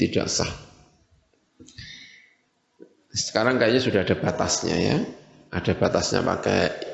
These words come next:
eh, apa gitu ada. Kita ngelewati gitu, dah selesai. Di gunungnya disisakan hanya sedikit.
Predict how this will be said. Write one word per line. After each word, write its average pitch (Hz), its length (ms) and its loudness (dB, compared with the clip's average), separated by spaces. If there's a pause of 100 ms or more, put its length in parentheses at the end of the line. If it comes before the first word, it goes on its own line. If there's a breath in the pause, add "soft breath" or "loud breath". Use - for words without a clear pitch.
(1300)
eh, 69 500 0 (280)
apa 95 180 0 (140)
gitu - 180 0
ada. - 320 -4 (320)
Kita - 240 0
ngelewati 95 540 4
gitu, 120 240 2 (680)
dah - 160 -2
selesai. - 720 -2
Di - 100 -18
gunungnya 113 560 4
disisakan 98 720 0
hanya 95 180 2
sedikit. 104 400 2